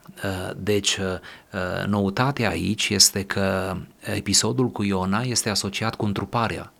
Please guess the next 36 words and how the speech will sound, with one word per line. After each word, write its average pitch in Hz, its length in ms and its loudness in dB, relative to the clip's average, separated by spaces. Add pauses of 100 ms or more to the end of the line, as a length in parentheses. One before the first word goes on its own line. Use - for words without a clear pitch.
(240)
ceea 104 200 0
ce 107 120 2
nu 110 120 4
ne-am 87 180 0
fi 87 140 -6
așteptat, - 500 -6
să - 100 2
recunoaștem, 98 600 0
e 90 40 -4
o 90 80 -6
surpriză 95 440 0
de 92 120 2
mari 101 240 4
proporții. - 640 -2 (180)
Uh, - 160 -2
și - 180 2
eu 104 60 4
am 101 80 4
fost, 98 400 2
uh, 98 120 2
surprins 107 720 4
și 92 320 0
în 95 60 -2
continuare 92 580 0
sunt, 101 460 2
uh, 104 80 2 (180)
să 85 220 0
văd 98 160 2
acel, 92 560 -2 (100)
acel, 95 300 -2
uh, 90 340 -2 (400)
frumos 98 400 0
citat, - 480 -2
acea 98 180 0
frumoasă 101 440 2
analogie, 95 760 -4